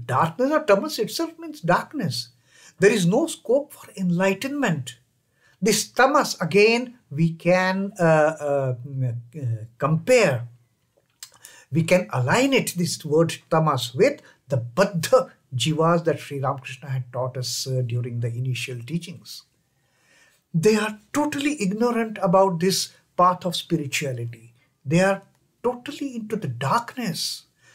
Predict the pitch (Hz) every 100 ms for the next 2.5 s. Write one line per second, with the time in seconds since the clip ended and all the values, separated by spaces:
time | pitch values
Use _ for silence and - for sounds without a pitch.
0 | - 135 190 196 170 - 240 294 302 302
1 | 233 190 254 269 214 147 - - - _
2 | _ 127 165 240 302